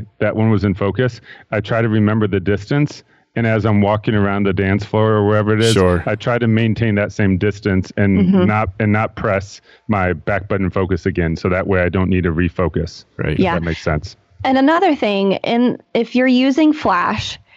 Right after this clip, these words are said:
Speaker 3: you can, uh, stop down your aperture sh-,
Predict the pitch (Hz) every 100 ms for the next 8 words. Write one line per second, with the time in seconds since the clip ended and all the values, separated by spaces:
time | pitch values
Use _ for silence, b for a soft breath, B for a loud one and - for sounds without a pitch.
0 | b b 226 226 269 285 294 254 240 233
1 | 220 - _ - - 190 180 185 - 220
2 | 226 247 233 180 185 202 254 269 294 -
3 | -